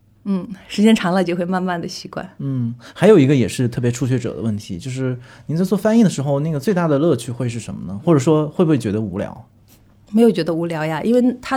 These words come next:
Speaker 1: 他的每一次做翻译的最不无聊的地方，因为它不是重复性的工作，它是个创造性工作。你碰到每一个句子都会想新的策略去对应它，而且通过碰到每一个作家，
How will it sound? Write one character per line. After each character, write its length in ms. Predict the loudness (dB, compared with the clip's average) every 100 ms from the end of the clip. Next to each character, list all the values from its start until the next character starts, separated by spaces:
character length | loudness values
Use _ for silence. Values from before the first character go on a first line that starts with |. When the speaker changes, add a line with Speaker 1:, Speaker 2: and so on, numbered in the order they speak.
| -6
Speaker 1:
他 160 | -6 -2
的 160 | 0 0
每 160 | 0
一 60 | -2
次 140 | -4
做 160 | -2 0
翻 200 | 0 0
译 120 | 0
的 260 | 0 -2 -4
最 160 | -4
不 180 | -2 -2
无 120 | 0
聊 160 | 2 2
的 60 |
地 120 | 2 -2
方， 180 | -2
因 60 | -2
为 80 | -2
它 140 | -2
不 100 | -4
是 100 | -4
重 200 | -4 -6
复 120 | -6
性 160 | -6 -6
的 80 | -6
工 180 | -4 -4
作， 100 | -4
它 120 | -6
是 120 | -6
个 80 | -6
创 240 | -4 -4
造 120 | -2
性 200 | -4 -6
工 180 | -10 -10
作。 260 | -8 -10 -12 _ _ _ _ _ _
你 80 | -6
碰 160 | 2 4
到 100 | 6
每 140 | 4
一 20 | 2
个 100 | 0
句 140 | -2
子 100 | -4
都 120 | -2
会 100 | -2
想 180 | -2 -6
新 160 | -4 -4
的 80 |
策 220 | -4 -4 -2
略 100 | -2
去 100 | -2
对 140 | -4
应 160 | -4 -6
它， 280 | -10 -14 -16 _ _ _ _ _
而 100 | -2
且 120 | 2
通 180 | 2 2
过 160 | 4 2 0 -2
碰 160 | 0 2
到 100 | 2
每 140 | 2
一 80 | -2
个 100 | -4
作 160 | -2
家， 320 | -2 -2 -4